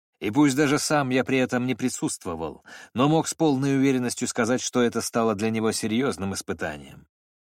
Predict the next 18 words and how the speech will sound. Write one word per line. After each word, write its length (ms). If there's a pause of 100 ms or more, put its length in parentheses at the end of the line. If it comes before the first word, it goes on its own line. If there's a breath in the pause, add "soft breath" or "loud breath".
(180)
Вид 260
у 60
него 220
был 180
дерганный 560
и 160
обалдевший. 960 (380)
Склонившись 680
над 100
столом, 540 (320 soft breath)
Бобби 340
крепко 400
сжал 280
пустую 440
пластиковую 540
бутылку 400
в 80
руке 420